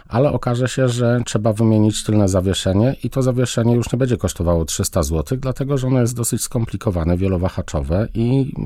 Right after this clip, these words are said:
ta naprawa będzie kosztowna. Również jeżeli kupimy tani samochód, e,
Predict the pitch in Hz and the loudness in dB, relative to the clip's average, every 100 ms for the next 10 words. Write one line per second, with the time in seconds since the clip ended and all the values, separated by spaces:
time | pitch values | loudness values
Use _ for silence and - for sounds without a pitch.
0 | 135 - 123 113 107 95 107 98 95 95 | -4 -4 -2 0 0 0 0 2 2 2
1 | 107 113 113 117 - 92 64 64 - - | 0 0 -2 -4 0 0 0 -6 -8 -18
2 | - - - - - 90 98 101 107 110 | -20 -20 -20 -20 -8 -2 -2 2 4 4
3 | - - 107 98 104 104 113 - 110 104 | 0 -2 0 2 2 0 -2 0 4 4
4 | 107 107 - - 104 104 95 92 98 92 | 4 0 -6 0 2 4 2 2 2 2
5 | - 90 - - 82 82 82 | 0 -2 -2 -4 0 2 2